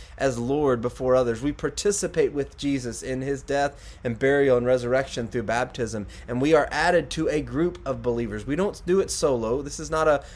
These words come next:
a, a one-man band or one-woman band. We, we are added to a group of believers with whom we share life with and grow together and hold each other accountable as we follow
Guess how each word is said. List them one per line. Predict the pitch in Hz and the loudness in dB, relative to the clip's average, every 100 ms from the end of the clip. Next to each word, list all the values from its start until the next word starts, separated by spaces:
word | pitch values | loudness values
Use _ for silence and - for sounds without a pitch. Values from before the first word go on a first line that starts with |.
| - | -4
a, | 131 | -2
a | - 127 | 0 2
one-man | 131 151 151 147 131 | 2 2 2 0 2
band | 135 139 127 | 2 2 2
or | |
one-woman | 113 135 147 143 143 120 | 0 0 0 0 0 0
band. | 135 120 | 0 0
We, | 139 | -4
we | 131 143 | -2 0
are | 147 131 - | 2 0 0
added | 156 175 175 139 117 - - | 2 4 4 2 0 -12 -12
to | - 151 | 0 2
a | |
group | 123 120 180 202 - | 2 2 0 0 -8
of | 120 110 | -8 -6
believers | 104 104 87 82 - - - - | -4 -6 -8 -12 -16 -18 -18 -8
with | 117 117 | -8 -4
whom | 143 139 131 120 - | -2 0 0 -4 -10
we | - 139 | -4 -2
share | - 160 156 | 0 2 2
life | 139 156 196 - | 0 -4 -4 -4
with | 101 98 | -6 -4
and | 110 | -6
grow | 107 127 170 | -2 2 2
together | 170 123 117 107 98 | 0 -4 -2 -2 -4
and | 95 | -6
hold | 123 151 | -6 -8
each | 147 147 | -6 -4
other | 131 | -4
accountable | 117 123 120 107 101 | -4 -4 -6 -4 -4
as | 98 | -4
we | 104 | -6
follow | 104 - 123 123 117 110 | -10 -4 0 0 0 -4